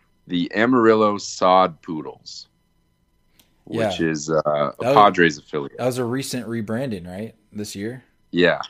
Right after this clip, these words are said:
Speaker 1: I,
Speaker 2: Yeah.
Speaker 1: I don't know what a sod poodle is, but, uh,
Speaker 2: It's not a
Speaker 1: cool,
Speaker 2: dog.
Speaker 1: man.
Speaker 2: I can, it's not a dog. I can tell you that.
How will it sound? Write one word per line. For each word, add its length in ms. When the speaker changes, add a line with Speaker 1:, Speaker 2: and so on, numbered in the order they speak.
Speaker 1:
I, 100
Speaker 2:
Yeah. 160
Speaker 1:
I 100
don't 140
know 160
what 100
a 60
sod 460
poodle 380
is, 340
but, 380
uh, 260
Speaker 2:
It's 280
not 160
a 40
Speaker 1:
cool, 80
Speaker 2:
dog. 300
Speaker 1:
man. 100
Speaker 2:
I 60
can, 140
it's 180
not 140
a 60
dog. 300
I 40
can 120
tell 140
you 80
that. 300